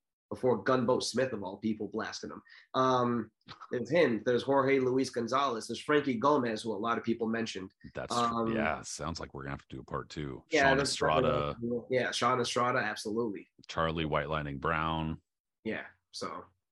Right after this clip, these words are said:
Speaker 2: All right, we'll, we'll probably do a part two then, but
Speaker 1: Eventually.
Speaker 2: no, uh, it, it's not the, it's not the easiest 'cause it's kind of like a fine line to walk when we're talking about these fighters 'cause we wanna remember them. And obviously they're memorable, but we're also kind of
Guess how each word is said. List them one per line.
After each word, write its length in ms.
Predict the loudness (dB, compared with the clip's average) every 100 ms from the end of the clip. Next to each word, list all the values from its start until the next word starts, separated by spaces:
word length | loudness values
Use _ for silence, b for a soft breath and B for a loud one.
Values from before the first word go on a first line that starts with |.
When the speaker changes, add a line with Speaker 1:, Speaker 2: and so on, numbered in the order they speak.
| _
Speaker 2:
All 100 | -2
right, 160 | 0 2
we'll, 160 | 0 0
we'll 120 | 0 2
probably 280 | 4 4
do 120 | 2 -4
a 40 |
part 240 | -4 -6
two 180 | -6 -12 -10
then, 160 | -16 -8
but 180 | -4 -4 _ B B
Speaker 1:
Eventually. 320 | 0 2 2
Speaker 2:
no, 160 | 2 2
uh, 260 | 0 -2 -6 -14 _
it, 360 | -10 -8 -4 -6 -6 -2
it's 240 | -2 0
not 200 | 0 2
the, 320 | 4 4 4 0
it's 240 | -4 -4 -2
not 220 | -2 -2
the 100 | -2 2
easiest 520 | 2 2 0 0 -2
'cause 180 | -4 -4
it's 140 | -6
kind 160 | -4 -2
of 60 |
like 120 | 0 -4
a 60 |
fine 380 | -2 0 2 2
line 360 | 2 0 0 0
to 80 |
walk 360 | -2 0 -2 -2 -6
when 120 | -4
we're 100 | -4
talking 300 | -2 -2 0
about 140 | -4
these 180 | -4 -6
fighters 420 | -4 -2 -2 -4
'cause 160 | -8 -4
we 80 | 0
wanna 200 | 2 4
remember 420 | 4 4 2 0
them. 280 | -2 -4 -8 _ -6
And 100 | -2
obviously 360 | 0 -2 -4
they're 180 | -2 -2
memorable, 640 | 0 0 2 2 0 -2 -4
but 140 | -6
we're 140 | -2
also 260 | -2 -2 -4
kind 200 | -6 -6
of 120 | -6